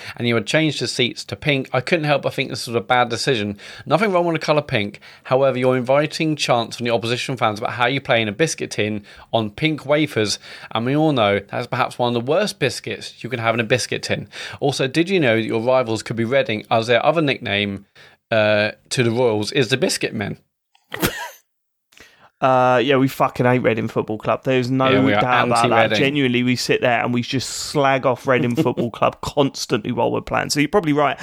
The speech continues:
Speaker 2: actually. Reading Football Club are our main rivals because fuck Reading Football Club and everything about them. All the members of staff, all of the players,
Speaker 1: Definitely
Speaker 2: like,
Speaker 1: staff,
Speaker 2: fuck Reading
Speaker 1: yeah.
Speaker 2: Football Club. So definitely, definitely, um, our, our main rivals. But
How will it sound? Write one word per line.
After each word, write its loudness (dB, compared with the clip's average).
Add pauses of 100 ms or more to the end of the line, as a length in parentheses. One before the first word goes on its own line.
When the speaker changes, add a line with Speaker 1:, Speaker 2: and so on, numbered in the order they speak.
(200)
Speaker 2:
actually. 2 (240)
Reading 4
Football 0
Club 2 (220)
are 2
our 2
main 2
rivals 0
because -4
fuck -4
Reading 4
Football 0
Club 0
and 0
everything 2
about 2
them. -4
All 2
the 2
members -2
of -10
staff, 0
all 4
of 0
the -2
players, 0
Speaker 1:
Definitely 2
Speaker 2:
like, 2
Speaker 1:
staff, 4
Speaker 2:
fuck 4
Reading 2
Speaker 1:
yeah. 4
Speaker 2:
Football -2
Club. -6
So 2
definitely, 2 (400)
definitely, 0
um, 0
our, 2
our 2
main 2
rivals. 0
But -2